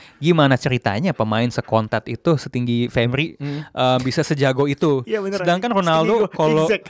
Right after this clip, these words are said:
Speaker 3: bener.
Speaker 1: lo main fifa player mode, lo bikin pemain, mungkin
Speaker 2: Iya,
Speaker 1: pemain yang
Speaker 2: Ronaldo.
Speaker 1: sempurna bentukannya kayak Ronaldo.
Speaker 2: Kayak Ronaldo.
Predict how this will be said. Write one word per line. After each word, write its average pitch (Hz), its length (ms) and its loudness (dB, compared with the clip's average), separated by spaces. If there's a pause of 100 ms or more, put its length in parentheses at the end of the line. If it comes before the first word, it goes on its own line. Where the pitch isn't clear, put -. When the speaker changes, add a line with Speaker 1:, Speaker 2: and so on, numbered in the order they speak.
Speaker 3:
bener. 190 220 -4
Speaker 1:
lo 226 180 2
main 180 320 2
fifa 170 400 0
player 151 320 0
mode, 180 240 0
lo 165 80 0
bikin 147 240 -2
pemain, 123 340 -2
mungkin 160 220 -2
Speaker 2:
Iya, 170 80 2
Speaker 1:
pemain 156 260 0
yang 151 220 2
Speaker 2:
Ronaldo. 151 80 2
Speaker 1:
sempurna 135 400 -2
bentukannya 135 400 -6
kayak 180 160 -6
Ronaldo. 170 320 0
Speaker 2:
Kayak 139 80 -4
Ronaldo. 135 280 -10